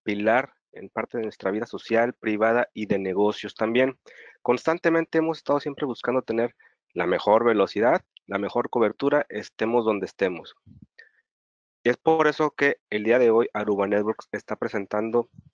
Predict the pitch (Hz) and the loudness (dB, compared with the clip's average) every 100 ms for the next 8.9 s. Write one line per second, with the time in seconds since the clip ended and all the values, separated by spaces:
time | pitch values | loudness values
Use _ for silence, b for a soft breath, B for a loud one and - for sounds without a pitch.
0 | - 98 101 107 101 - 98 - 120 123 | -16 -2 0 2 0 0 -2 0 -2 -2
1 | 135 113 110 110 123 117 113 98 101 104 | -2 0 0 -2 -6 -4 0 2 4 2
2 | - 98 98 117 127 113 104 95 92 - | -4 -12 -4 2 4 4 0 -2 -10 -10
3 | 95 - 120 120 107 104 110 120 - 139 | -10 0 2 4 4 2 0 -4 -4 -6
4 | - _ _ _ _ - 107 104 101 107 | -6 _ _ _ _ -4 0 0 -2 -4
5 | 101 104 120 131 143 - - 113 127 135 | -4 -2 0 0 0 -2 -4 0 2 2
6 | - 127 - 131 123 151 185 180 _ _ | 0 -6 -2 -4 0 0 0 -2 _ _
7 | _ _ B B B B _ 117 117 - | _ _ B B B B _ -2 -2 2
8 | 131 143 123 120 123 135 139 87 | 2 2 2 4 4 2 -4 -8